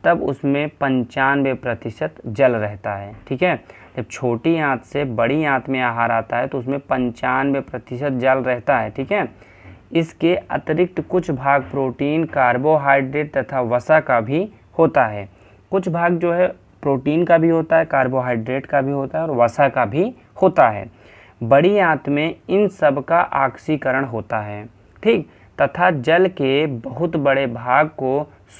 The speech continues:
सोख लिया जाता है। अर्थात कि ये सब जब मिक्स होते हैं, मिक्स होने के बाद इसका जो है जल का बहुत बड़ा भाग सोख लेता है, सूख जाता है, ठीक है। अनुमानित चौबीस घंटे में बड़ी आंत में चार सौ सीसी पानी का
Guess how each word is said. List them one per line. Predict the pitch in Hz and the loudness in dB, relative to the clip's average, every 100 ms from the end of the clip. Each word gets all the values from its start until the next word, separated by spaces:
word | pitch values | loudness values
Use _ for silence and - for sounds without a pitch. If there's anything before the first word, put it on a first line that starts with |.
| - | 2
सोख | 160 170 - | 4 4 0
लिया | 135 123 127 170 226 _ 139 | -2 2 2 0 -6 _ 0
जाता | 127 110 110 | 2 2 -4
है। | 104 101 - - - 123 | -6 -12 -18 -20 -10 -8
अर्थात | 113 127 139 139 | -6 2 2 2
कि | - 147 175 185 - - - | -2 0 0 -2 -12 -10 -4
ये | 143 | -4
सब | - 131 | -2 -2
जब | 135 127 | -2 0
मिक्स | 147 156 - | 0 -2 -4
होते | 131 117 123 | -6 -4 -8
हैं, | 123 135 170 185 - _ _ _ _ _ _ - _ - | -6 -4 -4 -6 -14 _ _ _ _ _ _ -20 _ -8
मिक्स | 131 147 - | -2 -2 -2
होने | 147 135 127 | -2 0 0
के | 127 | -2
बाद | 120 127 147 | 2 2 2
इसका | 127 - 139 | -2 0 0
जो | 127 | 2
है | 139 127 | -2 0
जल | 127 131 | 0 0
का | 147 | 0
बहुत | 123 117 131 | 0 -2 0
बड़ा | 117 117 | 4 4
भाग | 110 101 143 165 - - - | 2 0 -2 -2 -20 -20 -12
सोख | - 160 160 131 | 2 2 4 0
लेता | 120 - | -4 0
है, | 113 | 0
सूख | 110 - 160 170 147 | 0 0 6 6 4
जाता | 120 117 110 113 | -2 -2 0 -2
है, | 110 | 0
ठीक | 160 160 | -2 -2
है। | 233 170 - - - - - - 135 | 0 0 -4 -20 -20 -20 -20 -4 2
अनुमानित | 156 165 165 160 160 190 202 | 4 4 4 4 4 2 0
चौबीस | 170 - 147 156 190 170 | -4 0 2 4 2 2
घंटे | 147 147 139 151 | 0 -2 0 0
में | 151 135 | 0 0
बड़ी | 131 147 185 | 0 2 2
आंत | 160 135 - | 2 -2 -4
में | 131 143 139 | -4 -4 -6
चार | - 139 151 170 | 0 2 2 2
सौ | 170 151 | -2 -4
सीसी | - 135 127 151 | -2 -2 -2 -6
पानी | 147 135 131 147 143 | -2 0 2 0 0
का | 135 | -2